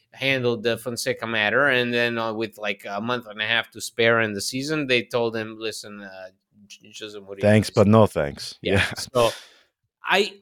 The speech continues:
Speaker 1: I don't know. I guess that's, that's the way it's gonna play out. Perhaps with Jose Mourinho. With Thiago Pinto, I, I, I assume things are gonna happen behind the scenes at the very last minute. But I imagine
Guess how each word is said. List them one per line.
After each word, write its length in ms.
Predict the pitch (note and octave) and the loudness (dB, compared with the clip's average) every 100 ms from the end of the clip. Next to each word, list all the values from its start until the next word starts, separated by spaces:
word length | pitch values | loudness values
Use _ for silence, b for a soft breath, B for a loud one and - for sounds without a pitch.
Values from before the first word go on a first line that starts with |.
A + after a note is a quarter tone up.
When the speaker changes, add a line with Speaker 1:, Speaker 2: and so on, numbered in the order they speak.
| - | 2
Speaker 1:
I 120 | B3 | 2
don't 180 | C4 B3+ | 4 4
know. 120 | C4+ | 4
I 160 | G3 | 6
guess 260 | D3 E3 D#3+ | 6 6 6
that's, 540 | F3+ G3+ G3+ - - | 4 6 4 0 -4
that's 340 | D3 D#3 F3 E3+ | 0 2 2 2
the 100 | E3+ | 2
way 140 | F3 | 2
it's 100 | D#3 | 2
gonna 340 | C#3+ D3+ D3 C3+ | 0 -2 -2 -6
play 300 | - D3+ D3 | -6 -2 0
out. 320 | D#3+ F3 C3 - b b | 4 4 2 -6 b b
Perhaps 440 | - C#3 G3+ G#3 - | -8 2 2 2 0
with 180 | C#3+ A#2+ | -2 0
Jose 220 | C3+ B2 | -2 0
Mourinho. 440 | A#2+ G#2+ F#2+ F2 | -2 -4 -6 -8
With 200 | A#2 C#3+ | -6 0
Thiago 260 | E3+ E3+ F3+ | 0 0 -2
Pinto, 300 | A3+ A3+ F#3+ | -2 -2 2
I, 220 | E3+ D#3+ | 4 4
I, 120 | D3 | 2
I 240 | D3+ D#3+ D#3+ D#3+ | 0 2 2 2
assume 540 | D3+ - F#3 D3+ B2+ | 0 -2 -2 -2 -4
things 360 | - D3 C#3 A#2+ | -4 -2 -2 -2
are 80 | A2 | -2
gonna 280 | A#2+ A#2 | 0 0
happen 380 | A2+ B2+ - A#2 | 2 2 2 -2
behind 320 | A2 A2+ C3+ | 0 2 2
the 80 | B2 | 0
scenes 380 | - B2+ A#2+ A2 | -2 -2 0 0
at 140 | G#2+ | -2
the 80 | G#2 | -2
very 280 | G2+ A2 G#2+ | 0 2 2
last 320 | G#2+ G#2 - | 2 -2 -2
minute. 260 | C3+ A#2 G2+ | -2 0 2
But 140 | A2 | 4
I 60 | A#2 | 4
imagine 520 | B2 C#3 D3+ C3+ B2 | 4 4 2 0 -4